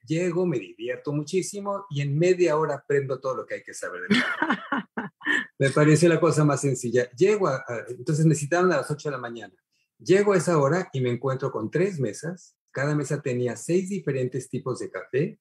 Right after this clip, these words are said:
Speaker 1: con tres tuestes, es decir, eran cincuenta y cuatro cafés y nos enseñaron a degustarlos y a la verdad que yo no sentía ninguna diferencia ni entendía hasta que me cambié de mesa.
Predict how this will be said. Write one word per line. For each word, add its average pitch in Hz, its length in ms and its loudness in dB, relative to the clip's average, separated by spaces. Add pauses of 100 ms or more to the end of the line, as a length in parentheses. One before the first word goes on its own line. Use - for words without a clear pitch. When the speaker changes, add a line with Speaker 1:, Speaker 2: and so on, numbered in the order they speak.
(260)
Speaker 1:
con 117 280 0
tres 147 360 2
tuestes, - 680 -4
es 127 120 0
decir, 135 300 -4
eran 156 160 2
cincuenta 123 520 -2
y 113 60 0
cuatro 185 360 0
cafés - 480 -4 (520)
y 160 320 4
nos 131 160 0
enseñaron 147 360 2
a 151 60 4
degustarlos 135 920 -2 (420)
y 107 80 -6
a 95 80 -6
la 90 140 -8
verdad 120 320 -2
que 117 120 2
yo 123 120 4
no 143 80 2
sentía 127 340 0
ninguna 123 380 2
diferencia 110 600 0
ni 117 140 0
entendía 113 760 -4 (960)
hasta 113 280 -4
que 123 60 -4
me 113 140 -2
cambié 117 280 0
de 135 80 2
mesa. 165 360 0